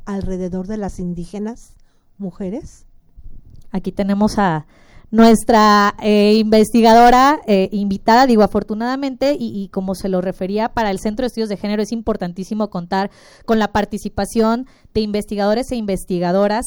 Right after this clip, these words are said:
Speaker 2: que deciden ya sea hacer estancias, este, sabáticas o hacer estudios postdoctorales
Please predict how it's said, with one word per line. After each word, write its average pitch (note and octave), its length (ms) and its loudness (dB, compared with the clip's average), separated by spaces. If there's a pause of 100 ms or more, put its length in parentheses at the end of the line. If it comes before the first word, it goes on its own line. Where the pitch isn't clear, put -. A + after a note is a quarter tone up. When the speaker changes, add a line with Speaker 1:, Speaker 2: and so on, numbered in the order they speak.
Speaker 2:
que G#3 140 -4
deciden C4 640 -4
ya G#3+ 180 -6
sea A3 200 -4
hacer C#4 420 -4
estancias, B3 800 -4 (100)
este, F#3 300 -8
sabáticas G3+ 680 -6 (300)
o G#3 140 -4
hacer A3 280 -2
estudios D4+ 380 -4
postdoctorales G3 840 -4